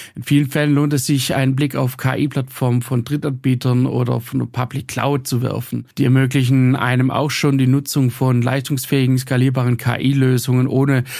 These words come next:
dass man hier umfangreiche eigene Investitionen tätigen muss. Und weiterer Punkt ist natürlich, die meisten Firmen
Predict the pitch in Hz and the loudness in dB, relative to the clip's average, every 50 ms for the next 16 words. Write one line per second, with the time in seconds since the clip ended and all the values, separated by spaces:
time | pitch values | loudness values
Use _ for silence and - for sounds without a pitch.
0 | - - - - 131 123 - - 175 120 120 117 110 127 135 - 143 147 131 - | -14 -16 -6 -4 -2 -2 0 2 2 2 2 2 2 0 0 0 -2 -2 -2 -2
1 | 127 120 117 120 113 113 120 - - 113 113 117 117 117 117 117 113 113 - - | -2 -2 0 -2 -2 -4 -4 -4 -4 -2 -2 0 0 0 -2 -2 -4 -6 -6 -4
2 | 120 117 123 - - 117 127 127 127 127 127 - 127 123 120 127 120 - 135 117 | -2 -2 -2 -2 -2 -2 -2 0 0 0 0 0 0 0 0 0 0 -2 -4 -4
3 | - - 131 131 139 135 127 120 117 113 - - - - _ - - 123 117 - | 0 2 2 4 4 4 4 2 2 0 -4 -12 -20 -18 _ -2 -2 0 0 0
4 | - 120 - 120 110 107 - - 117 - - - - _ _ _ _ _ - - | -2 -2 -2 -2 -2 -2 -2 -4 -4 -6 -8 -12 -14 _ _ _ _ _ -20 -20
5 | - - - _ - 117 113 107 - - _ _ - - - 123 110 113 127 143 | -20 -20 -20 _ -4 -4 -2 -2 -4 -8 _ _ -20 -10 -8 -6 -4 -2 -2 -2
6 | 139 147 131 - 147 139 139 135 - - 131 - - 139 127 127 - 135 131 127 | -2 -2 -2 0 0 0 0 -2 -2 -4 -4 -2 0 0 0 0 0 2 2 4
7 | 127 120 117 - - - - - - - - _ _ _ _ _ - 131 120 120 | 2 2 0 -4 -10 -16 -16 -16 -16 -16 -20 _ _ _ _ _ -2 0 2 2
8 | 117 113 143 180 185 - - - 151 135 127 - - 135 127 123 120 120 117 120 | 2 2 0 0 -2 -2 -2 0 0 0 0 0 0 0 2 2 2 2 0 -2
9 | 127 135 - | -4 -6 -10